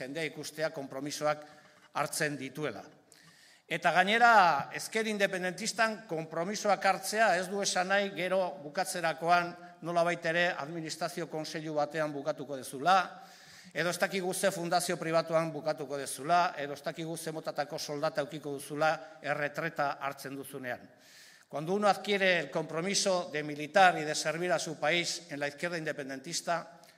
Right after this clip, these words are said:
normalmente no tiene nunca como recompensa ni grandes consejos de administración,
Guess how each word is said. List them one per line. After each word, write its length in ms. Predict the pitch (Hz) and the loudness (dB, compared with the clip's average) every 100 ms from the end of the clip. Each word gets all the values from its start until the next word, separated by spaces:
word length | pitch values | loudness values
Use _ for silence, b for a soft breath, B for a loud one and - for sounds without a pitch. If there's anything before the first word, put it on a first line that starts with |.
| B B | B B
normalmente 1200 | 127 147 160 180 165 180 170 165 135 - - _ | -4 -2 2 2 2 -2 -4 -6 -8 -10 -20 _
no 160 | 143 165 | -8 -8
tiene 640 | 170 151 127 98 - - | -6 -6 -6 -8 -20 -16
nunca 480 | 135 196 226 175 135 | -2 2 2 2 0
como 240 | 131 139 135 | 0 -2 -2
recompensa 920 | 139 131 127 123 165 160 147 - - - b b b b b b b b | -4 -6 -8 -2 -2 0 -4 -6 -10 -20 b b b b b b b b
ni 220 | 131 151 | -8 -6
grandes 320 | 147 190 185 | -2 -2 -2
consejos 380 | - - 190 175 | -4 -4 -4 -4
de 60 | 139 | -4
administración, 720 | 135 120 - 117 175 180 175 | -4 -8 -10 -8 -6 -6 -6